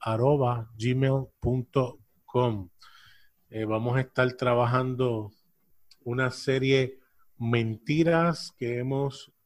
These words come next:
creído de Dios. El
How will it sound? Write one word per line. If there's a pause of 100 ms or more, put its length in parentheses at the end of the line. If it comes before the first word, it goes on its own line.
(180)
creído
de
Dios. (480)
El